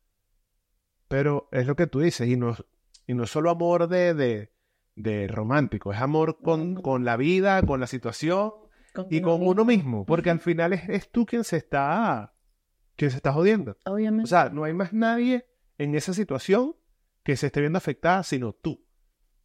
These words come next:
Speaker 2: Completamente, completamente. Y muchas
Speaker 1: Entonces
Speaker 2: de las veces esa gente ni siquiera, como tú dijiste, o sea
Speaker 1: Ni se enteran.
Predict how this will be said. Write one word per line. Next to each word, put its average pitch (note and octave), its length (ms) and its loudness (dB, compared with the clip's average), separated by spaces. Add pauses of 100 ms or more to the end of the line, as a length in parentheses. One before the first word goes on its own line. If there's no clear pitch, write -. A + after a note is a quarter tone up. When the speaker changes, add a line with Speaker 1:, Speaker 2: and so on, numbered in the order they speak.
(100)
Speaker 2:
Completamente, G#3+ 880 2 (140)
completamente. G3 640 -2
Y D#3+ 40 -16
muchas C#3+ 120 -10
Speaker 1:
Entonces A3 340 2
Speaker 2:
de C#4 80 4
las A3+ 140 2
veces G#3+ 280 -2
esa A#3+ 160 -2
gente B3 240 0
ni B3 100 0
siquiera, G#3 500 0 (120)
como F#3+ 180 -2
tú G3+ 100 -2
dijiste, G#3 400 -4
o E3+ 60 -8
sea - 240 -2 (240)
Speaker 1:
Ni E3 300 2
se F3+ 180 0
enteran. D#3+ 420 -2